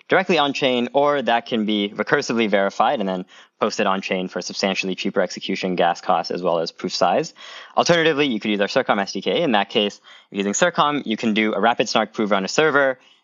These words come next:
in, you know, under ten, twenty seconds, and that proof can directly be posted on chain, or you can do it client side.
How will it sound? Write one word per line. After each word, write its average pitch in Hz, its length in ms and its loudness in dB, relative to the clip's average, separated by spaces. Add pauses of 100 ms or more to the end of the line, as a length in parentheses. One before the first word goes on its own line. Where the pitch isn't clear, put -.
in, 95 440 -4 (100)
you - 100 -14
know, 87 140 -6
under 101 240 0
ten, - 180 -4
twenty 190 160 -4
seconds, 147 520 0
and 196 180 -2
that - 200 2
proof - 180 -2
can 95 100 -2
directly 131 240 2
be 104 140 -2
posted 101 260 -2
on 90 100 -2
chain, 156 300 0
or 135 140 2
you 131 80 -6
can 127 80 0
do 107 80 2
it 104 80 -2
client 113 320 0
side. 90 340 0